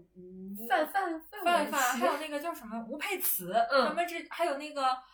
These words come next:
Speaker 1: 呃，那个小魔女叫什么来着？嗯，就是那个长得也很好看，那个歌手。啊，就，就是范玮琪，对，对，对，就是范玮琪。
Speaker 2: 哦，哦，哦。
Speaker 1: 然后他们还有一个，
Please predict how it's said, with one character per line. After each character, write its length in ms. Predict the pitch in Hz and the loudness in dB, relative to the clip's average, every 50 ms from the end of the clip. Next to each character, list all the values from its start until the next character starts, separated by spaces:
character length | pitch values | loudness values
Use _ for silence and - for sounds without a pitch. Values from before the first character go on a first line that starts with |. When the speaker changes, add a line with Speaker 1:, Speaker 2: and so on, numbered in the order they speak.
| - - - - - - _ _ _ | -20 -20 -20 -20 -20 -20 _ _ _
Speaker 1:
呃， 1000 | 208 226 220 214 214 208 202 202 202 196 196 190 190 190 190 185 180 170 147 139 - - - - - 208 208 | 0 2 2 2 2 0 0 2 2 2 2 2 2 0 0 0 0 -2 -2 -4 -6 -8 -10 -12 -12 -12 -10
那 120 | - 277 269 | -10 -10 -8
个 320 | 247 220 202 190 170 - _ _ _ _ _ _ _ _ _ _ | -8 -6 -6 -6 -8 -10 _ _ _ _ _ _ _ _ _ _
小 220 | - - - 196 196 | -16 -14 -12 -8 -6
魔 200 | 202 202 220 254 | -6 -4 -6 -6
女 140 | 254 226 | -8 -10
叫 140 | - 226 233 | -8 -8 -8
什 120 | 226 220 196 | -8 -6 -8
么 120 | 185 208 | -8 -6
来 160 | 233 240 233 | -8 -8 -8
着？ 100 | 233 226 _ _ _ _ _ _ _ _ _ - | -10 -14 _ _ _ _ _ _ _ _ _ -18
嗯， 280 | 202 196 - 233 262 _ _ _ _ _ _ _ _ | -18 -18 -18 -18 -20 _ _ _ _ _ _ _ _
就 120 | - 294 | -14 -12
是 120 | 294 311 | -12 -10
那 140 | 311 320 320 | -10 -10 -8
个 220 | 294 269 247 240 240 | -6 -6 -6 -6 -6
长 260 | - 240 - 165 196 | -4 -6 -4 -4 -4
得 60 | 240 | -6
也 60 | 277 | -6
很 120 | 269 269 269 | -6 -6 -2
好 160 | 277 240 - | -2 -2 -2
看， 420 | - - 277 269 247 226 214 214 | -4 -8 -6 -6 -4 -4 -6 -6
那 100 | 226 240 | -8 -10
个 80 | 247 254 | -12 -12
歌 240 | - - 302 359 427 | -14 -4 0 0 0
手。 300 | 440 - - 214 - - - - _ _ _ _ _ _ _ _ _ _ _ _ _ _ _ _ _ _ _ | 0 2 2 2 0 0 -4 -12 _ _ _ _ _ _ _ _ _ _ _ _ _ _ _ _ _ _ _
啊， 100 | - 285 | -2 0
就， 160 | 294 - 392 370 - - - | 0 0 -6 -8 -10 -12 -4
就 140 | - 494 480 | 0 2 2
是 60 | 392 | 6
范 160 | 294 294 277 277 | 6 6 8 8
玮 120 | 277 - | 6 4
琪， 180 | - - 214 202 | 2 -2 -4 -4
对， 100 | 202 202 | -4 -4
对， 80 | 196 | -2
对， 120 | 185 196 190 | -2 -4 -6
就 100 | - - | -2 2
是 60 | 226 | 4
范 180 | 247 226 220 | 6 6 6
玮 140 | 214 180 156 - 240 | 4 2 0 0 -2
琪。 140 | 220 185 - | -2 -4 -8
Speaker 2:
哦， 60 | 208 | -10
哦， 20 | 196 | -10
哦。 100 | 202 - - - | -10 -12 -14 -2
Speaker 1:
然 100 | - 302 | 0 0
后 60 | 381 480 | 0 2
他 80 | 494 | 0
们 80 | 554 539 - | -4 -4 -4
还 180 | - - - 269 | -2 2 2 4
有 160 | 440 494 403 | 4 2 0
一 120 | 240 214 202 | 0 -4 -4
个， 220 | 208 202 175 | 0 0 0